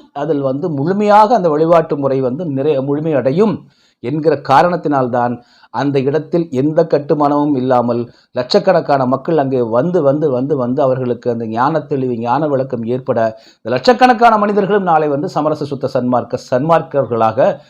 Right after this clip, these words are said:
இவர்கள் மாறுவார்கள். உலகமே வந்து மீ-, ஒரு காலகட்டத்தில், ஆ, கொலை புலால் தவிர்த்ததாக இருக்கும் என்று திருவருட்பிரகாச ராமலிங்க வள்ளல் பெருமானார் சொல்றாங்க. அதே போல அதை நோக்கித்தான் எல்லோரும் வருவார்கள்,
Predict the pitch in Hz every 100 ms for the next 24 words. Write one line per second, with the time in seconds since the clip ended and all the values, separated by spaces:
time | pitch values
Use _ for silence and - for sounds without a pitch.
0 | _ - 113 110 110 101 135 180 156 127
1 | 117 110 101 _ _ - 113 170 196 214
2 | 254 269 139 143 135 160 127 139 131 120
3 | 120 117 113 110 120 131 139 135 113 -
4 | 135 107 - _ _ _ 113 110 110 107
5 | 101 156 160 160 156 143 139 139 147 143
6 | 143 131 123 127 120 135 151 165 151 120
7 | 143 180 - 139 156 131 131 120 117 110
8 | 117 131 120 117 107 107 107 107 101 -
9 | 120 135 139 120 107 104 _ _ _ -
10 | 131 170 180 151 143 180 123 131 139 147
11 | 147 165 170 196 135 143 165 180 196 -
12 | 123 139 143 123 127 135